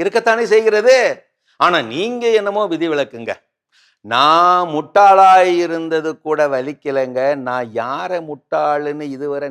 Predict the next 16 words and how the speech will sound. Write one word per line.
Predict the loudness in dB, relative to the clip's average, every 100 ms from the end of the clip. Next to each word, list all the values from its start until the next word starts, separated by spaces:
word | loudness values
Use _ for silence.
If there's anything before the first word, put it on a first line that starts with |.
| -12
நினைச்சுக்கிட்டு | -14 -16 -20 -16 -12 -12
இருந்தேனோ | -12 -12 -12 -10 -10 -10 -12 -20 -8 -4
அவனாலேயே | -4 -4 -2 0 0 0 -4 -4
முட்டாளாக்கப்பட்டது | -6 2 4 6 4 2 -2 0 -2 -2 -2 0
தான் | -2 2 2
ரொம்ப | 2 -2 -6 0 0
வலிக்குது. | 0 -4 -10 -14 -14 _ _ _ _ _ _ -6
என்னை | -4 -2 -2
முட்டாள் | 0 4 4 4 2
என்று | -2 0 0
யாராவது | 4 4 4 2 4 4
ஏளனம் | 2 0 -4 -2
செய்தால் | 2 4 4 4
நான் | 0 2
வருந்துகிறதில்லை. | 2 2 0 0 0 0 0 -2 -4 -4
ஏனென்றால் | -4 -6 -6 2 4 6